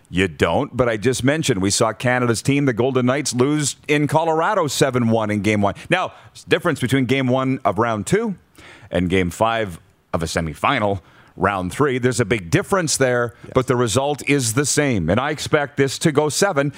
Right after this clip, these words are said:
Speaker 1: but it just sounds to me like the Islanders, I should say, it sounds to me like the Lightning think that th-, that's o-, it's over and they're gonna be going to the Stanley Cup final, which incidentally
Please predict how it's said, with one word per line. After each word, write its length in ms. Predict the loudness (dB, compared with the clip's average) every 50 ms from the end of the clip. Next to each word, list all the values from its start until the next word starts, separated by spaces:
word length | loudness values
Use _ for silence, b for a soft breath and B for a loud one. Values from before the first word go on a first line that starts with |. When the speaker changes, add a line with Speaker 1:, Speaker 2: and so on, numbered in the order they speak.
| B B B
Speaker 1:
but 100 | 0 0
it 60 | 0
just 200 | 0 0 0 0
sounds 280 | 2 0 0 0 -2 -2
to 80 | 0
me 140 | 0 0 0
like 180 | 0 -2 -2 0
the 140 | 0 0 0
Islanders, 840 | 0 0 0 0 0 0 0 0 -2 -4 -4 -4 -6 -6 -10 -14 _ _ _ _ _ _ _ _ _ _ _ _ -2
I 80 | -2 -2
should 160 | -2 -2 0
say, 200 | 0 0 0 0
it 120 | -4 -8
sounds 300 | -4 -2 0 0 0 0
to 60 | 0 0
me 40 |
like 140 | 0 2 2
the 80 | 0 0
Lightning 560 | 2 0 -2 -2 -2 0 0 2 2 0 -2 B B B B B B B
think 220 | -2 -2 -2 0
that 180 | -2 -4 -4 _
th-, 140 | -8 -2 0
that's 200 | -2 0 2 0
o-, 120 | 0 0
it's 200 | 0 -2 0 0
over 280 | 0 0 0 0 0 0
and 100 | 2 0
they're 60 | 0
gonna 160 | 0 -2 -2
be 100 | -2 0
going 160 | 0 0 0 0
to 40 |
the 80 | -2 -2
Stanley 260 | 0 0 0 0 0
Cup 180 | 0 -2 -2 0
final, 280 | 0 -2 0 0 0
which 180 | 0 0 0 0
incidentally 600 | -2 0 0 -2 0 0 -2 -2 -2 -6 -10 -12